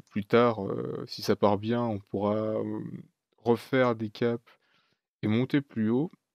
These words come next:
et voir si on peut vendre plus cher. Pour l'instant, on va aller les mettre en vente.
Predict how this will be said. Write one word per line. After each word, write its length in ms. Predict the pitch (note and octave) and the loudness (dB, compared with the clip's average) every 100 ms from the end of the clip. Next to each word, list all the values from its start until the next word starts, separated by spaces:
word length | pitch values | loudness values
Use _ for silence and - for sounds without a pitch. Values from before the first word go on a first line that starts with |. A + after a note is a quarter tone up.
| _ - | _ -6
et 60 | G2+ | 0
voir 220 | A#2 A2+ | 2 2
si 100 | - | -2
on 60 | |
peut 120 | G2 G2+ | -6 -4
vendre 180 | G2+ | -4
plus 120 | G2 G#2 | -6 -6
cher. 340 | - B2+ C#3+ _ | -4 -4 -6 _
Pour 80 | A2+ | -2
l'instant, 300 | G#2 G2+ C3+ | 0 -2 -2
on 200 | A2+ G#2 | -2 0
va 100 | G2+ | 2
aller 100 | A2 | 2
les 120 | C#3+ | 0
mettre 260 | C3+ C3 G#2+ | -2 -4 -4
en 60 | |
vente. 480 | G2 G2 D3 - _ | -6 -6 -8 -12 _